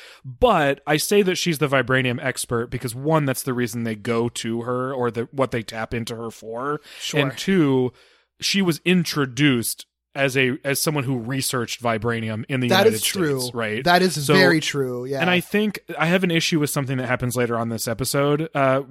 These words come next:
Speaker 1: with regards to vibranium, but I do think that it is fun to consider that in the larger Marvel universe, or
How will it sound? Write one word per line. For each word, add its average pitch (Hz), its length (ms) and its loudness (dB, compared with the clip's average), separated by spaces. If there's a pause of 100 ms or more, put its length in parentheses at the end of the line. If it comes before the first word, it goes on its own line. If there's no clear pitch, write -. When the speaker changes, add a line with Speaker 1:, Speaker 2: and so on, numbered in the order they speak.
Speaker 1:
with 143 220 -2
regards 143 320 -2
to 151 100 -4
vibranium, 151 600 2 (320)
but 170 80 4
I 170 80 6
do 190 400 2
think - 520 -2
that 123 600 -2
it 156 180 -2
is 151 240 2
fun 139 920 -2 (460)
to 160 140 0
consider 135 920 0
that 127 220 -2
in 160 160 0
the 147 100 2
larger 135 460 0
Marvel 123 380 0
universe, 117 440 -4
or 139 200 -6